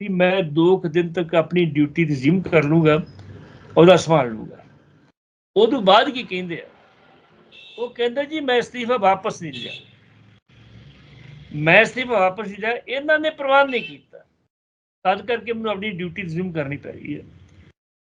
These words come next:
ਹੁਣ ਸੁਖਬੀਰ ਸਿੰਘ ਬਾਦਲ ਆਪਣੇ ਆਪ ਨੂੰ ਚਾਰ ਚੁਫੇਰਿਓਂ ਘਿਰਿਆ ਸਮਝਦੇ ਨੇ। ਫਸਾਇਆ ਕਿਹਨੇ? ਚੀਮੇ ਨੇ, ਮਹੇਸ਼ਿੰਦਰ ਨੇ, ਸਰਨੇ ਨੇ, ਇਹਨਾਂ ਸਾਰੇ ਫਸਾਤਾ ਉਹਨੂੰ।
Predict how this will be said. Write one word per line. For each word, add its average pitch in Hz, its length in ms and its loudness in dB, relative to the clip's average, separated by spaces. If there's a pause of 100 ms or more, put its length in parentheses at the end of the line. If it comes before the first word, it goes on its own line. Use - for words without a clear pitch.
(380)
ਹੁਣ 269 340 8 (260)
ਸੁਖਬੀਰ 196 560 -2
ਸਿੰਘ 240 220 -4
ਬਾਦਲ 190 340 4
ਆਪਣੇ 202 260 -2
ਆਪ 208 60 -8
ਨੂੰ 208 140 -16
ਚਾਰ 180 240 0
ਚੁਫੇਰਿਓਂ 190 300 -12
ਘਿਰਿਆ 180 240 -4
ਸਮਝਦੇ 135 440 -14
ਨੇ। - 160 -20 (760)
ਫਸਾਇਆ 170 400 6
ਕਿਹਨੇ? 240 420 -2 (800)
ਚੀਮੇ 180 360 -2
ਨੇ, 185 220 -6 (880)
ਮਹੇਸ਼ਿੰਦਰ 165 520 0
ਨੇ, 180 280 -8 (600)
ਸਰਨੇ 180 500 2
ਨੇ, 180 260 -2 (340)
ਇਹਨਾਂ 269 200 4
ਸਾਰੇ 262 220 4
ਫਸਾਤਾ 185 480 4
ਉਹਨੂੰ। 135 280 -6